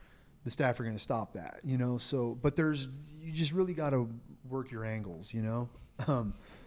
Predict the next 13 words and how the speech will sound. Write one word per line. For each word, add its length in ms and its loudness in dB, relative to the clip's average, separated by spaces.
also, 260 0
there's 160 4
a 40 4
lot 180 6
of 60 2
extortion, 800 0
you 100 2
know? 280 2
People 320 -2
just 300 -2
like, 280 -2
"Dude, 200 -6
like, 200 -6